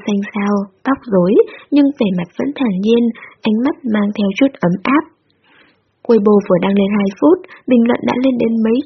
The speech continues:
chục nghìn. Hứa Tầm Sinh buông điện thoại xuống, lòng trống rỗng, dường như có thứ gì đó nhẹ tênh, lại như có cảm xúc nào đó lan tràn.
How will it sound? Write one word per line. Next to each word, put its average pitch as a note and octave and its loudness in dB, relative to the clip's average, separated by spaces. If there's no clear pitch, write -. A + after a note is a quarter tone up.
chục A#3+ 0
nghìn. E3 0
Hứa F#3+ 4
Tầm A3+ 0
Sinh G#3 -2
buông G3+ 0
điện - -8
thoại G3+ -4
xuống, F#3 0
lòng F3 -2
trống F3+ -4
rỗng, C#4+ -2
dường C4 4
như C#4+ 4
có B3 -2
thứ A3+ 0
gì A#3+ -2
đó F3 -4
nhẹ B3+ -2
tênh, B3+ 2
lại A#3+ -2
như C4+ 0
có A3+ -2
cảm A3+ -6
xúc D4 -2
nào F3+ -2
đó E3 -6
lan G#3 -2
tràn. E3+ -4